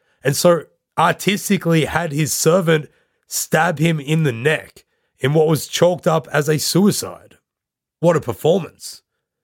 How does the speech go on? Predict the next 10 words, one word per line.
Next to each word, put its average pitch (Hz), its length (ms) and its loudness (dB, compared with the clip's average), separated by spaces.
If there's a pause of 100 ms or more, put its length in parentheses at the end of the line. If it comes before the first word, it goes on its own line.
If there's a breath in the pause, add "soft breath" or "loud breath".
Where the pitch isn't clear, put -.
(480)
After 208 280 0
Nero's 190 420 2
death, 165 360 0 (400)
Galba 180 340 2
was 165 220 2
declared 156 500 0
emperor 131 540 -6
by 135 180 0
the 123 120 -8
Senate. - 560 -6